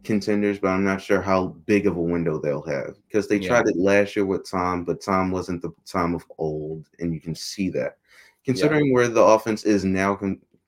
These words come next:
Speaker 1: com-, compared to what it was last year, I think they're better than what they were last year.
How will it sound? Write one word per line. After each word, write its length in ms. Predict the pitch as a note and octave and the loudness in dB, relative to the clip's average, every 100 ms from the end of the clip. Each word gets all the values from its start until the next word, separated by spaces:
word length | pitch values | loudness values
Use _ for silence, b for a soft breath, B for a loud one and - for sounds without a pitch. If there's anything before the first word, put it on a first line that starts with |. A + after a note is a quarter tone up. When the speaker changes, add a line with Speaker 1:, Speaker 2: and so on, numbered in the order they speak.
| - - | -20 -6
Speaker 1:
com-, 220 | G2+ - - | -6 -6 -10
compared 320 | F#2 G#2 G2 | 0 0 2
to 80 | G2+ | 2
what 380 | F#2 E2+ F#2 F2+ | 0 2 0 0
it 60 | |
was 280 | E2+ F2 - | 0 -2 -2
last 400 | D#2 E2 F#2+ - | -2 0 0 -4
year, 260 | G#2+ G#2+ - _ b b b b - | -4 -4 -8 _ b b b b -2
I 80 | |
think 200 | - C#3 | 2 2
they're 140 | B2+ G#2 | 4 2
better 380 | E2+ G#2 G2+ E2 | 4 2 4 2
than 160 | F2+ | -2
what 120 | F2 | -4
they 100 | E2+ | -4
were 340 | D#2+ D#2+ E2 - _ - | -4 -4 -6 -12 _ -12
last 460 | D2+ D#2 D2 - | -4 -2 -2 -6
year. 240 | A#1 D#2+ | -12 -12